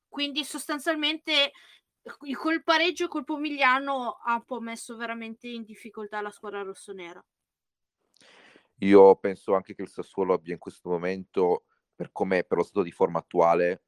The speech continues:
Speaker 2: eh, qualcosa in più rispetto alle altre, quindi possa alla fine chiudere davanti. Eh, però, eh, è, fortunatamente è uno delle, dei motivi per cui seguire questa serie femminile in questa, diciamo, finale di regular season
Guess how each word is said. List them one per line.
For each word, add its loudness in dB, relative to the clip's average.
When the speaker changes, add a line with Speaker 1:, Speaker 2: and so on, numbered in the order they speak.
Speaker 2:
eh, -8
qualcosa -12
in -14
più -10
rispetto -10
alle -2
altre, -6
quindi -16
possa -6
alla -6
fine -12
chiudere 2
davanti. 0
Eh, 0
però, 6
eh, -4
è, -4
fortunatamente 2
è -4
uno -4
delle, -2
dei -10
motivi -8
per -4
cui -14
seguire 0
questa -8
serie 0
femminile -4
in -10
questa, -6
diciamo, -4
finale 4
di -4
regular 6
season -10